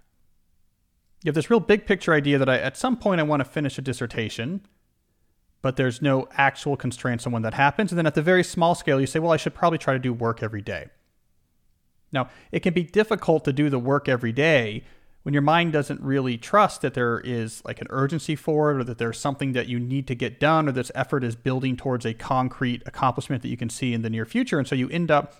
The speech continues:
with this combination of really big picture and really small scale that hasn't been that effective for you. So let me give you some advice about how, for example, I approach book writing. The book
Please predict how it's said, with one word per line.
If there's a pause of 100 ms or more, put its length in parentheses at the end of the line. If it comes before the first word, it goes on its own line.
with
this
combination
of (440)
really
big
picture
and
really
small
scale (760)
that
hasn't
been
that
effective
for
you. (1120)
So
let
me
give
you
some
advice
about
how,
for
example,
I
approach (120)
book
writing. (1400)
The
book